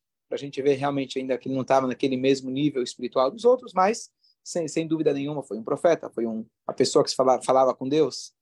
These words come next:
Então, Hashem, ele fala, "Então agora você vai se preparar para a guerra contra os Midianim." E aqui a gente parou na aula anterior.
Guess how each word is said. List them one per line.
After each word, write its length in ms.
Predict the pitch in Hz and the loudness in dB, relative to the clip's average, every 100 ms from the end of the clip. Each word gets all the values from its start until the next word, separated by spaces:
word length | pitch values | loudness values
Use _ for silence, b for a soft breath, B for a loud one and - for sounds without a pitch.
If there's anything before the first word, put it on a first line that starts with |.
| b b b | b b b
Então, 400 | 135 170 175 226 - | 0 4 4 2 0
Hashem, 300 | 143 190 180 | 2 2 0
ele 80 | 160 | 0
fala, 280 | 190 190 175 | 2 2 0
"Então 200 | 156 170 | -4 -2
agora 240 | 170 175 | 0 -2
você 260 | 147 165 147 | -4 -10 -10
vai 100 | 147 | -12
se 80 | |
preparar 400 | - - 127 131 | -12 -4 -2 0
para 320 | 131 127 127 - _ - | 2 2 0 -4 _ -10
a 80 | 117 | 0
guerra 260 | 131 120 | 0 0
contra 420 | - 127 120 123 - | -6 -8 -6 -8 -8
os 100 | - | -10
Midianim." 360 | 104 107 160 | -8 -6 0
E 60 | 185 | 0
aqui 160 | 143 151 | 4 2
a 40 | |
gente 160 | 143 - | 2 2
parou 340 | 127 123 139 b _ | 4 4 4 b _
na 180 | 123 123 | 0 0
aula 280 | 110 117 110 110 | 2 0 0 -4
anterior. 320 | - - | -12 -14